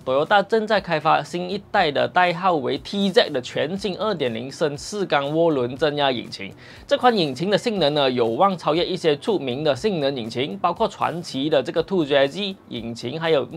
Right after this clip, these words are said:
目前市场上的最强四缸涡轮增压引擎之一M一三九。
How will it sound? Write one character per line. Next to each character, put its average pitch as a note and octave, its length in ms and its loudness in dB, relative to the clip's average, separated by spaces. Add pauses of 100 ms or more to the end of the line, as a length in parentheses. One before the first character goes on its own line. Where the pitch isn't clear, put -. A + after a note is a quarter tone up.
(460)
目 A#3 160 -2
前 C#3+ 340 -2
市 G3+ 160 -4
场 C#3+ 160 -4
上 E3+ 220 -4
的 C#3+ 80 2
最 G3 260 2
强 A#2+ 280 -6
四 F#3 260 -4
缸 C3+ 260 -2
涡 C#3+ 140 2
轮 B2+ 180 -2
增 D3 120 -2
压 C3+ 100 -2
引 A2+ 140 -8
擎 B2 180 -8
之 B2 140 -8
一 C3+ 180 -6 (300)
M E3 360 2
一 F#3 120 -4
三 B2+ 320 -2
九。 - 160 -12